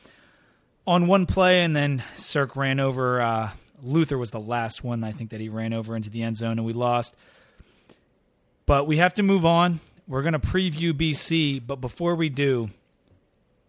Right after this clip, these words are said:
we need to talk about these coaching mistakes that happened in this game, because if a few things had gone differently, we could have still had this game despite the defense's struggles.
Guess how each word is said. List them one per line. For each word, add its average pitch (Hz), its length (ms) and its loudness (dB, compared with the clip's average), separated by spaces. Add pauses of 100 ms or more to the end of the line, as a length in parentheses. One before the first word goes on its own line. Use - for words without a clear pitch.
(240)
we 139 160 -2
need 160 220 4
to 170 100 0
talk 139 340 0
about 120 400 -6
these 123 180 -8
coaching 120 340 -6
mistakes 101 420 -10
that 113 80 -6
happened 117 240 -4
in 110 60 -2
this 107 120 -6
game, 92 240 -10
because 123 220 -2
if 123 120 -2
a 120 100 -6
few 208 260 4
things 196 260 0
had 156 140 0
gone 139 240 0
differently, 107 580 -8 (920)
we 196 140 4
could 240 180 4
have 214 80 0
still 220 320 6
had 190 200 4
this 165 140 0
game 202 240 2
despite 160 500 2
the 151 80 -4
defense's 139 540 -2
struggles. - 560 -4